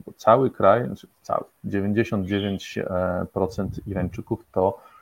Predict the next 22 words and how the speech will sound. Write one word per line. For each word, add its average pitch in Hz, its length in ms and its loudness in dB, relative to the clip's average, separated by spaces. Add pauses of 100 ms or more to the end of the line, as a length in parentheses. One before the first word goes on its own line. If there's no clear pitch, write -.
(200)
em, 92 840 0 (340)
to 92 120 -2
muzułmanie. 90 640 0 (320)
Niektóre 135 300 -4
dane 123 260 2
podają, 107 400 0
że 101 160 -6
dziewięćdziesiąt 98 580 -4
pięć 120 200 -6
procent, 107 380 -6
ale - 120 -4
ja - 60 -12
skłaniam 90 380 -8
się - 120 -16
ku - 120 -20
tej, 92 160 -4
ku - 120 -14
tej, 87 140 -4
ku 90 140 -14
tej 90 160 -2
wyższej 90 400 -4
liczbie. 90 300 -4